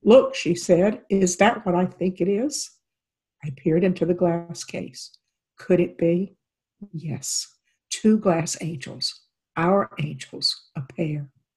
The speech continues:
The ca-, <laughs> the cashier seemed a little confused by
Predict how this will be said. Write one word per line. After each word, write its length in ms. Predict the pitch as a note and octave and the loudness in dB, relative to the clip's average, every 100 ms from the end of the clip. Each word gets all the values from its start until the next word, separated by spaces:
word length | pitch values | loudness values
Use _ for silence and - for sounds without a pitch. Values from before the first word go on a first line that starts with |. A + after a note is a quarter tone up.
| _ | _
The 100 | - | 0
ca-, 880 | F3+ - - - - - _ D4 - - - | 0 -2 -14 -12 -12 -12 _ 4 4 -2 0
<laughs> 600 | C4 - - A#3+ C#4 - | 0 0 -14 -12 -6 2
the 100 | A3 | 4
cashier 500 | A3 G3+ B3+ - G3 | 6 4 4 2 0
seemed 320 | - G#3+ F3+ | 4 4 4
a 40 | |
little 220 | E3+ E3+ F#3 | 4 4 4
confused 680 | F#3 F3+ - G#3+ G#3 G#3+ | 2 -2 0 2 2 0
by 200 | - C#3 | 0 -2